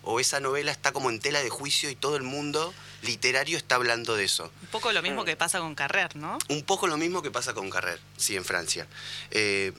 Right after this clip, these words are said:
Speaker 1: quería saber si a vos te pasó algo parecido acá en Argentina, o qué repercusión ha tenido esta novela en tu, en tu seno íntimo, en tus amigos, en tu familia, o en el mundo literario, si de repente te escuchaste con algún autor, autora.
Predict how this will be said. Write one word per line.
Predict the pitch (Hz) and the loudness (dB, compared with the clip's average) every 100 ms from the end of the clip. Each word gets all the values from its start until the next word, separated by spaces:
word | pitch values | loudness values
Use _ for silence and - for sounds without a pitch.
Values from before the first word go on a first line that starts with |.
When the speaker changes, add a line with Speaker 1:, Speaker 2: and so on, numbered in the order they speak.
| - - | -10 0
Speaker 1:
quería | 131 147 190 | 2 4 4
saber | - 160 180 185 | 4 4 2 2
si | - 165 170 160 | 0 0 -2 2
a | 123 | 2
vos | 151 | 2
te | 185 | 0
pasó | 135 123 156 | 2 2 2
algo | 160 156 | 2 2
parecido | 117 117 190 170 143 | 2 2 2 2 2
acá | 131 | 0
en | 131 | 0
Argentina, | 123 117 120 185 160 135 | 0 0 0 0 2 2
o | |
qué | 131 | 0
repercusión | 135 113 110 113 147 | 0 0 0 0 0
ha | 143 | -2
tenido | 117 131 151 151 139 - - - | -2 0 2 0 -2 -10 -10 0
esta | 135 - 139 | 0 4 4
novela | 117 143 147 | 6 4 2
en | 120 | 0
tu, | 107 101 95 87 - | -2 -4 -6 -6 -4
en | 98 | -4
tu | 92 | -2
seno | 98 123 127 117 104 92 67 | 0 2 2 0 0 -4 -6
íntimo, | 110 143 139 131 127 120 | -4 -4 -2 -2 0 0
en | |
tus | 104 92 | 0 -2
amigos, | 101 135 131 | 0 2 0
en | |
tu | 117 | 0
familia, | 104 107 135 139 135 | 0 2 2 2 2
o | - 127 | 4 4
en | |
el | 127 | 4
mundo | 139 190 190 | 4 4 4
literario, | 151 123 143 180 143 | 2 4 4 4 4
si | 123 110 | 2 2
de | 113 | 2
repente | 110 143 156 | 0 -2 -2
te | 139 | -2
escuchaste | 113 117 139 151 | -4 -4 -4 -2
con | 139 | 0
algún | 120 120 | 0 0
autor, | 143 110 147 151 | 0 0 2 2
autora. | 120 147 160 | 2 2 0